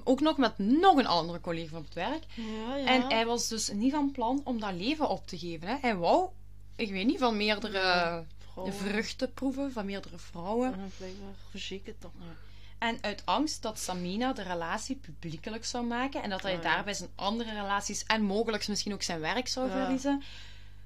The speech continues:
Speaker 1: zorg-, kwam, maakte eigenlijk dat hij, dat hij naar een oplossing moest zoeken om haar te kunnen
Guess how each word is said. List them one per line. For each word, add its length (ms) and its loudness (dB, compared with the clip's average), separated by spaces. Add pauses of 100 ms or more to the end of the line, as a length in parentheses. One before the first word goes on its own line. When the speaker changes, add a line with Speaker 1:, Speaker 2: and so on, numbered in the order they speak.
(100)
Speaker 1:
zorg-, 340 4 (100)
kwam, 220 -2
maakte 280 4
eigenlijk 340 4
dat 100 0
hij, 240 0
dat 160 -8
hij 220 -4
naar 180 -2
een 80 -4
oplossing 480 -2
moest 380 -6
zoeken 460 -4
om 120 -2
haar 220 -4
te 100 -10
kunnen 300 -6